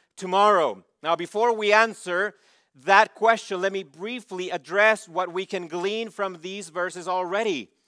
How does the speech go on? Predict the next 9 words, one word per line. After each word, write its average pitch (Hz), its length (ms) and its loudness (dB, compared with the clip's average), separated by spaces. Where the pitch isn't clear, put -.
The 190 120 -2
temptation 233 800 -2
to 185 180 -4
fear 254 640 -4
and 190 240 -4
discouragement 185 1000 -6
is 180 240 -4
not 208 460 2
uncommon. 185 840 -6